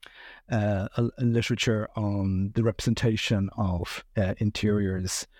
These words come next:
uh, domestic interiors in both, uh, paintings and in, uh, fiction. Um, and then there's, I suppose, more complicated ways of thinking about, uh, gendered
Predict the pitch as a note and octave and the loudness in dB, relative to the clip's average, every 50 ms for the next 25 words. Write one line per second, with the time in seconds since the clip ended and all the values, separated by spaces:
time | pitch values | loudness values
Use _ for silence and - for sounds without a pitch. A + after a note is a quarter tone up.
0 | - - _ - A2+ G2 - A#2+ G2+ G2+ G#2 - - A2 G2 F#2 - - A2 G#2 | -20 -14 _ -2 -2 0 2 2 2 2 2 0 0 0 0 0 2 2 2 2
1 | G#2 G2+ G2 F#2+ G2 G2+ - - - G#2+ F#2 F#2+ G#2 G2 G2+ - G#2 G2 F#2+ F#2+ | 4 2 2 0 -2 -4 -8 -4 -4 -2 0 2 2 0 0 0 2 2 2 0
2 | - - - - - G2+ F#2+ G2 G#2 - - - A#2+ A#2 A#2 - - B2+ A#2 A2 | -2 -8 -8 -2 -2 0 0 0 -4 -6 -2 0 2 2 2 2 2 2 2 4
3 | A2 A2 G#2 - - - G2 F2+ F#2 F#2+ F#2 F#2+ F#2 F2+ F2+ F#2 G2+ - - _ | 2 0 0 -2 -2 -2 0 0 0 0 0 0 -2 0 -2 -2 -4 -6 -10 _
4 | _ - - - - _ - - A2+ G2+ F#2 G2 F#2+ - - D3 D3+ - - - | _ -20 -20 -20 -20 _ -8 -4 -2 0 0 0 -4 -2 -2 -2 -2 0 0 0
5 | C#3 C3 C3+ C#3 - _ _ - _ _ - - - - - - _ - - A#2+ | 2 2 0 -2 -6 _ _ -20 _ _ -20 -20 -20 -20 -20 -20 _ -4 0 0
6 | A#2 A#2 A2+ A2 A2+ A2+ A2 A2+ A2 G#2+ - A#2+ A#2+ A#2 B2 B2 B2 A#2+ A#2 A#2 | 2 2 2 2 2 2 2 0 0 0 0 0 2 4 4 4 4 4 4 4
7 | A#2+ A#2 A#2 A2+ A2 G#2+ - A#2 A#2 - - - B2+ A#2 A#2 A#2 A2+ - - - | 2 2 4 2 0 0 -2 -4 -4 -4 -2 0 0 2 2 0 -2 -8 -10 -12
8 | _ - D#3+ D3 C#3 C3 A#2+ - - - D3 - - C3 - - A#2 A2+ A2+ G#2+ | _ -12 -8 -4 -2 -2 -2 0 2 2 2 2 2 -2 0 0 0 0 0 0
9 | A#2 A2 G#2+ G#2+ A2 A2+ G#2+ A2 G#2 - - A#2 G#2+ - - A#2 G#2+ G#2 G2 A2 | 0 0 0 2 2 0 0 0 -2 0 2 2 2 4 2 2 2 2 2 0
10 | G2+ G2+ G2+ G2+ - - - - - G#2 G2+ G2+ G2+ G2 - B2 A#2 A#2 A2+ G#2+ | 0 2 0 -2 -2 -4 -8 -6 -4 -2 -2 -2 -2 0 0 2 2 2 2 2
11 | A2+ G#2 G2+ G2+ G2 | 0 0 0 -2 -4